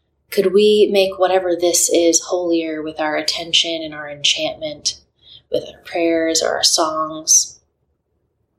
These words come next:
As we're just walking around the garden, you know, what you touch in the world, how you touch it, let that be worship.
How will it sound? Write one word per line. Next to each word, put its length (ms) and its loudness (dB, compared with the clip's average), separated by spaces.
As 140 0
we're 120 0
just 320 0
walking 400 0
around 260 -8
the 60 -12
garden, 720 0
you 60 -20
know, 80 -20
what 340 2
you 140 -2
touch 420 0
in 140 -4
the 80 -12
world, 520 0
how 460 0
you 240 -8
touch 300 -2
it, 300 -2
let 180 0
that 160 2
be 140 0
worship. 560 -2